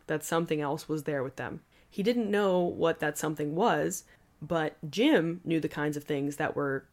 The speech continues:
dangerously lurking in these waters and wondered if something had been stalking them. One of the worst things that could have been stalking them was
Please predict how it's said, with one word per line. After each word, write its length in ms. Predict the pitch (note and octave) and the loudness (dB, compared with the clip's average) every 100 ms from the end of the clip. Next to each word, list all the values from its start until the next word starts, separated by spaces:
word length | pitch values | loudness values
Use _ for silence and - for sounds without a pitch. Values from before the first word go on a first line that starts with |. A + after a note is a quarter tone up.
| D3+ | -4
dangerously 640 | D#3+ E3 D#3 D#3 - D#3+ | 0 0 0 -2 -2 0
lurking 480 | D#3+ D#3 D3+ D#3 D3 | 2 2 2 0 0
in 80 | D3 | 0
these 200 | C#3+ C#3+ | -2 -4
waters 380 | C#3+ C#3+ D3 D3+ | -4 -2 -2 -2
and 180 | D3+ | -2
wondered 320 | D#3+ G3 A#3 G3 | 0 4 6 6
if 100 | F#3+ | 2
something 320 | F#3 F#3 E3+ | -2 -2 -2
had 380 | C3+ D#3+ E3+ D#3+ | -4 -4 -4 -2
been 160 | D#3 | -2
stalking 540 | D3 - C#3 C#3 C#3+ C3+ | -2 -4 -4 -4 -6 -6
them. 240 | A#2+ - - _ _ _ _ | -8 -10 -14 _ _ _ _
One 180 | D#3+ A#3 | 0 2
of 120 | C4+ | 2
the 60 | A#3 | 2
worst 440 | F#3 F#3+ G#3 - | 4 4 2 0
things 320 | F#3+ F3 E3+ | -2 0 0
that 180 | D#3+ D3 | -2 -4
could 240 | - D4+ D#4 | 0 2 4
have 160 | F3+ | 4
been 140 | D3+ D3+ | 2 -2
stalking 500 | - C#3+ D3 D3+ D3+ | -2 -4 -2 -2 -2
them 260 | D3+ D3+ - | -2 -2 -4
was 600 | D3+ G#3 G#3 E3+ F3 | -2 0 2 0 -2